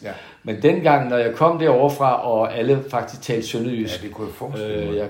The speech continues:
Speaker 2: kom til at bo ude i Frørup og gik på Christiansfeld Realskole, og det var altså sønderjyder.
Speaker 1: Ja.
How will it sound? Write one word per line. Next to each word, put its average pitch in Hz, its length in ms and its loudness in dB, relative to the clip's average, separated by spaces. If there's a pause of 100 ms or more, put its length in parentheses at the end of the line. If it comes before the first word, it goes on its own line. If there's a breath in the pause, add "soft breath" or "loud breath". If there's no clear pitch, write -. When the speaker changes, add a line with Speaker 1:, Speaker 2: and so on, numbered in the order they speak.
Speaker 2:
kom 107 280 -6
til 127 120 -8
at 120 100 -6
bo 135 220 -2
ude 120 100 -2
i 113 60 -4
Frørup 135 520 -2
og 107 320 -4
gik 110 140 -12
på 113 140 -8
Christiansfeld 120 560 -8
Realskole, 110 580 -4
og 101 60 -10
det 110 120 -4
var 139 80 6
altså 120 240 -2
sønderjyder. 113 500 -4
Speaker 1:
Ja. 110 40 -4